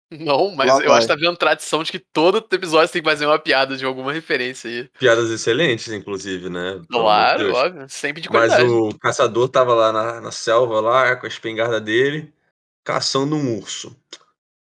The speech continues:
Speaker 3: Aí ele tava lá na espreita, do nada ele sente alguém cutucar o ombro dele, ele vira urso. E o urso fala, "Cara, ou eu vou te matar, ou eu vou te comer." E, <laughs> que no caso,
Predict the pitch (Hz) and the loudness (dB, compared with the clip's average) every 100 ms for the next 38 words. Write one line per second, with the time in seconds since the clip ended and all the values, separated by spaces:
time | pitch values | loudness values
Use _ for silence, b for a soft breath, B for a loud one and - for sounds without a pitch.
0 | _ _ _ _ - 139 147 143 170 160 | _ _ _ _ -10 -4 -4 -2 -2 0
1 | 160 160 175 180 175 165 165 - 175 185 | 0 2 2 2 2 0 -4 -4 0 2
2 | 190 170 180 165 160 160 170 160 151 139 | 2 0 2 2 2 -4 -6 -6 -6 -6
3 | 147 - - - 131 127 131 - _ _ | -10 -14 -18 -2 2 2 0 -8 _ _
4 | _ _ _ 127 127 127 123 131 139 139 | _ _ _ -2 0 0 0 0 0 -2
5 | 113 131 143 131 110 - - - 110 110 | -2 0 2 0 -4 -10 -14 -12 -10 -10
6 | 113 - 123 95 95 - _ _ _ _ | -10 -2 0 0 -4 -12 _ _ _ _
7 | _ _ _ _ _ _ _ 120 110 82 | _ _ _ _ _ _ _ 0 0 -2
8 | - _ _ _ _ _ 113 123 131 135 | -10 _ _ _ _ _ 2 2 2 -2
9 | - 120 120 107 101 135 165 - _ - | -2 -2 0 0 0 -2 -8 -18 _ -8
10 | 110 120 123 127 - 202 190 85 - _ | -4 -2 -2 -6 -12 -4 -4 -4 -8 _
11 | _ _ _ _ _ _ _ - 73 - | _ _ _ _ _ _ _ -18 -18 -16
12 | - - - 185 160 - 135 - 170 131 | -12 -4 0 0 -2 -2 -2 2 2 2